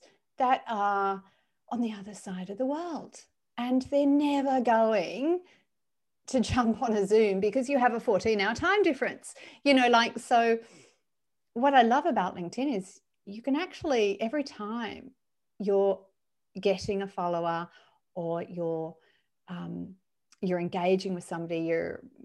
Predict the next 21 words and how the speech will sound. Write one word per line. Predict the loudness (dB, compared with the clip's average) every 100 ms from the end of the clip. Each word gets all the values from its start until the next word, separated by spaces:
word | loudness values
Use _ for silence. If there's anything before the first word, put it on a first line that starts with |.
| -16
connecting | -8 -8 -8 -12 -14
with |
somebody, | -10 -8 -4 -4
you're | -2 -4
having | -4 -8
conversation | -10 -12 -4 -4 -4 -10
with | -10
somebody, | -10 -8
somebody | -6 -4 -2
likes | 0 0 0 -4 -8
your | -10
post. | -4 -2 -2 -4
Every | -8 -6
time | -4 -6
somebody | -6 -8 -6
likes | -6 -6 -8 -10
or |
comments, | -10 -8 -8 -8 -6
you | -6
can | -4 -4
see | -4 -6 -6 -2 -2 -2